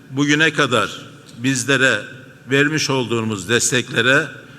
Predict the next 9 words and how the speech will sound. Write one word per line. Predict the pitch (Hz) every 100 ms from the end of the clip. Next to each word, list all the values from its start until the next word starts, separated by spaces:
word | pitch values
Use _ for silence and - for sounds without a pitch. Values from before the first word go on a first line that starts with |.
| - - - -
yol | 151 180 156
gösterici | 147 139 151 127 117 117
eleştirilere | 98 117 123 - - 117 110 110 139 156 - - - - - -
ve | 135 139 135 - - -
şahsım | - 147 151 - 190 170
ve | 139 120 110 - 135
yönetim | 143 151 147 175 151
kurulumuz | 127 117 113 120
adına | 160 117 110 139 147